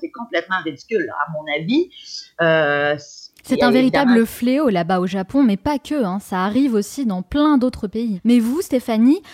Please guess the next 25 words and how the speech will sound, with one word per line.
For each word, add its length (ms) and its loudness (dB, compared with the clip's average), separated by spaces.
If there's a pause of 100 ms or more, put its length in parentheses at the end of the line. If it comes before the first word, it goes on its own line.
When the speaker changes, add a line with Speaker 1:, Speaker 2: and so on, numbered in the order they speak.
(100)
Speaker 2:
vous 100 -4
pensez 340 -2
quoi 540 0
de 120 2
tout 180 -6
ça 180 -2
personnellement ? 560 0
Est-ce 140 -4
qu'il 100 -2
faut 120 -2
choisir 560 0 (280)
entre 260 0
la 120 2
réussite 380 0
professionnelle 760 -2 (140)
et 80 4
la 140 4
réussite 340 -2
personnelle ? 460 0
On 60 4
peut 120 2
pas 220 2
avoir 240 2
les 120 0
deux ? 140 -4